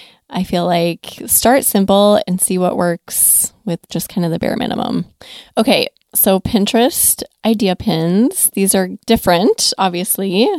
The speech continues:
different platform, but kind of the same, um, concept, right? So they're very similar. So can you talk to us about that? I know you've kind of been dabbling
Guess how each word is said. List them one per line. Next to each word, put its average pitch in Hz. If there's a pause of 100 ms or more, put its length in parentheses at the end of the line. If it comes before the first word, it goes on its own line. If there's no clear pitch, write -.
(160)
different 247
platform, 190 (460)
but 226
kind 220
of 254
the 214
same, 185 (420)
um, 160 (200)
concept, -
right? 180 (560)
So -
they're 180
very 180
similar. 214
So 196 (100)
can 226
you 254
talk 247
to 247
us 233
about 202
that? 202
I 196
know 190
you've 196
kind -
of 190
been 185
dabbling 180